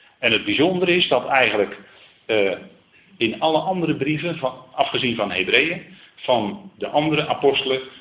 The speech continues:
komen deze woorden niet voor. Dus maar even dat u het weet.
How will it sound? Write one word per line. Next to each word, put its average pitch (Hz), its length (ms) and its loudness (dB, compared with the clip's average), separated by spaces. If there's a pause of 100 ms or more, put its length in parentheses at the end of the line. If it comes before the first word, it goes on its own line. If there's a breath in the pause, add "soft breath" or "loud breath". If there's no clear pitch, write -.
(260 loud breath)
komen 120 300 2
deze 117 280 2
woorden 113 380 0
niet 156 180 -2
voor. 120 320 -2 (2000)
Dus 107 100 -12
maar 110 100 -4
even 120 160 -2
dat 135 180 0
u 156 40 0
het 147 120 -4
weet. - 340 -2